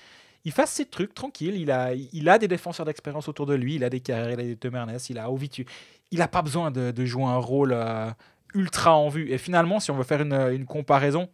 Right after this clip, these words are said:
c'est peut-être aussi pour ça qu'à Fribourg, ça a fonctionné pour Seiler et ça a pas fonctionné pour Scheidegger.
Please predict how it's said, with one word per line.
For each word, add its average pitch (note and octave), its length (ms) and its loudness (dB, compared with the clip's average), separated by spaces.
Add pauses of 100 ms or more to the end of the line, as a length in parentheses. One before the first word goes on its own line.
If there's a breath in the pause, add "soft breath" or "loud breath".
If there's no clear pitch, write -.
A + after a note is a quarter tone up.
(880 loud breath)
c'est - 100 2
peut-être F3+ 220 6
aussi G#3 220 2
pour D3 180 -10
ça F#3+ 140 6
qu'à D#3+ 100 4
Fribourg, E3 360 -6
ça B2+ 140 4
a A#2+ 40 2
fonctionné D#3 340 -4
pour C#3 160 -4
Seiler D3 360 4
et C#3 60 -8
ça B2 120 -6
a A#2 40 -6
pas B2+ 120 -4
fonctionné C3+ 340 -10
pour - 100 -14
Scheidegger. A#2 420 -6